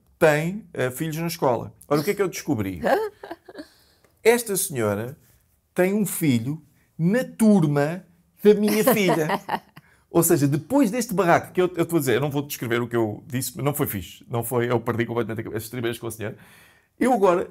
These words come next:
Speaker 1: tenho que levar, e já tive que levar, a minha filha à festa de anos do filho dela.
Speaker 2: Ai, mas ela convida, convida a Maria, pronto, isso é
Speaker 1: Con-, convida a
Speaker 2: civilizado,
Speaker 1: Maria.
Speaker 2: é civilizado.
Speaker 1: Sim, sim.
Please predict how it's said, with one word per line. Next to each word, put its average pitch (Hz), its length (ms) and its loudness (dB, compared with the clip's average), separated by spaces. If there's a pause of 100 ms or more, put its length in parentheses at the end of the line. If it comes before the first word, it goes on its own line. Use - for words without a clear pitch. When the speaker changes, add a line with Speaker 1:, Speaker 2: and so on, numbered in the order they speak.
(140)
Speaker 1:
tenho 226 240 2
que 214 100 -4
levar, 160 300 2
e 190 40 0
já - 140 0
tive - 160 -2
que - 60 -8
levar, 143 200 2
a 185 60 4
minha 233 240 0
filha 170 300 0
à 165 40 2
festa 240 420 4
de 151 100 6
anos 127 420 -2 (600)
do 151 200 0
filho 208 320 0
dela. 127 320 6
Speaker 2:
Ai, 277 60 2
mas 226 160 -2
ela 151 160 0
convida, 233 380 2 (260)
convida 156 440 -2
a 160 60 0
Maria, 185 260 -4
pronto, - 180 -12
isso - 140 -6
é 151 40 -2
Speaker 1:
Con-, - 140 0
convida - 200 4
a 196 40 4
Speaker 2:
civilizado, 226 120 4
Speaker 1:
Maria. 131 100 2
Speaker 2:
é - 40 -2
civilizado. 185 580 0
Speaker 1:
Sim, - 100 -12
sim. - 80 -20